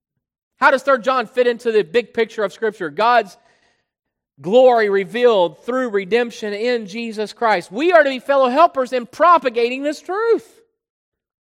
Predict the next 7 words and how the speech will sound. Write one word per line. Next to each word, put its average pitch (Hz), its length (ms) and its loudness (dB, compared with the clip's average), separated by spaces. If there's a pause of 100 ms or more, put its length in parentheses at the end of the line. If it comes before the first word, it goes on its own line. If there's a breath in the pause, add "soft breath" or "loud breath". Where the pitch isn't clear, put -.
(720)
Here 208 160 -2
it 294 80 -4
is, 311 300 -2
Christ 254 720 0 (100)
and 190 100 -10
His 269 220 -6
truth, 311 500 -6